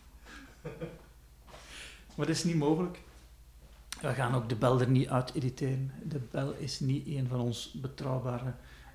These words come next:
eh, middelen. Ehm, maar we, we zijn toch bijna aan het einde van deze aflevering gekomen. En, eh,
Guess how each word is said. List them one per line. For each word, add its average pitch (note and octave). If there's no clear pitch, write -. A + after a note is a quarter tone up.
eh, B2
middelen. D3+
Ehm, D#3
maar F3+
we, F#3+
we F#3
zijn F#3+
toch F3+
bijna F3
aan E3+
het -
einde F#3+
van D3+
deze C#3
aflevering D3
gekomen. D#3
En, D#3
eh, F#3